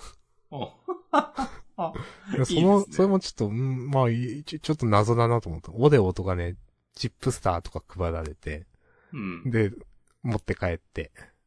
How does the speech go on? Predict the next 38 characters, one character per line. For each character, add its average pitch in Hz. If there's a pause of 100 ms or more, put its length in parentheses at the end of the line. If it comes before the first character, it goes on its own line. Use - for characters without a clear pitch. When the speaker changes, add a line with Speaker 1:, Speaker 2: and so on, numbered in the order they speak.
(140)
Speaker 2:
す 123
ぐ 82
食 90
べ 82
た -
っ - (120)
て -
い 73
う。 - (760)
Speaker 1:
う 131
ん。 104
Speaker 2:
す -
ぐ 131
ね、 87
八 -
百 -
キ 101
ロ 92
カ 98
ロ 90
リ 82
ー -
く -
ら 78
い 80
取 -
っ -
た -
っ -
て -
い -
う。 - (160)
Speaker 1:
<laughs> -
Speaker 2:
は -
い。 82 (560)
と 151
い 147
う、 120